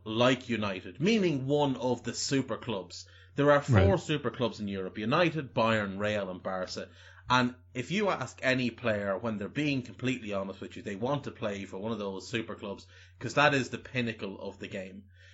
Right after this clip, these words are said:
Speaker 1: Now, as you
Speaker 2: Right.
Speaker 1: say, he has said in the
Speaker 2: And he's
Speaker 1: past
Speaker 2: not Sou-, he's not South American, so it's not
Speaker 1: Exactly.
Speaker 2: Barcelona.
Speaker 1: It's, it's not Barcelona,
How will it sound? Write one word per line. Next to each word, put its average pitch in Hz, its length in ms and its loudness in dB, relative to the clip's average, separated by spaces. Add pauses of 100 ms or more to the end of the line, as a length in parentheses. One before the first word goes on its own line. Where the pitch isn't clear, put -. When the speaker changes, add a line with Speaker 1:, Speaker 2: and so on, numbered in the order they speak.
(200)
Speaker 1:
Now, 113 340 2
as 135 260 4
you 117 60 8
Speaker 2:
Right. 98 120 10
Speaker 1:
say, 113 180 2
he 120 160 -2
has 185 420 4
said 180 260 2
in 165 120 -2
the 160 60 12
Speaker 2:
And 147 80 12
he's 160 140 12
Speaker 1:
past 151 280 12
Speaker 2:
not 165 120 2
Sou-, 147 80 6
he's 143 180 12
not 139 220 10
South 135 220 12
American, 113 420 12
so 113 140 8
it's 107 100 6
not 113 120 10
Speaker 1:
Exactly. 107 360 8
Speaker 2:
Barcelona. 110 280 6
Speaker 1:
It's, 143 180 -2
it's 147 120 -6
not 240 180 2
Barcelona, 131 720 10